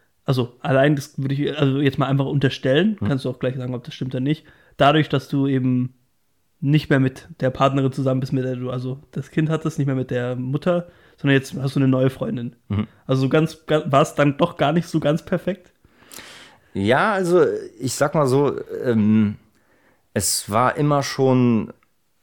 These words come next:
Speaker 2: so ein, also ich muss halt sagen, es war halt so eine, so eine Zwecksbeziehung am Ende, ja.
Speaker 1: Mhm.
Speaker 2: Ich war auch,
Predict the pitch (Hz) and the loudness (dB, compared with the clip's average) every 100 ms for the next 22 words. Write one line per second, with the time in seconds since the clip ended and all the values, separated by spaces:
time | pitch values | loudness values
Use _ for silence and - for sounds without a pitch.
0 | _ 101 98 104 98 98 92 - _ _ | _ -10 -4 0 2 0 -2 -6 _ _
1 | _ _ _ _ _ _ _ 101 104 107 | _ _ _ _ _ _ _ -2 0 0
2 | 104 98 67 62 - - _ - - - | 0 -2 -6 -14 -20 -20 _ -20 -20 -10
3 | 95 101 95 - 78 95 87 90 85 85 | -6 -4 -4 -8 -10 -8 -6 -6 -2 -2
4 | 95 58 78 - - 92 92 92 87 90 | -2 -4 -8 -12 -4 0 0 0 -4 -6
5 | 92 87 85 85 80 82 - - - _ | -6 -4 -6 -6 -8 -12 -18 -20 -20 _
6 | _ _ _ _ - 95 95 87 - - | _ _ _ _ -10 -6 -4 -6 -6 -4
7 | 117 - - - 127 123 113 123 120 120 | -4 -4 -10 -2 0 0 0 0 -2 -4
8 | 117 101 98 113 113 160 139 139 135 87 | -8 -8 -4 -4 -6 -4 -2 -2 -4 -4
9 | 85 85 82 - | -2 0 -2 -8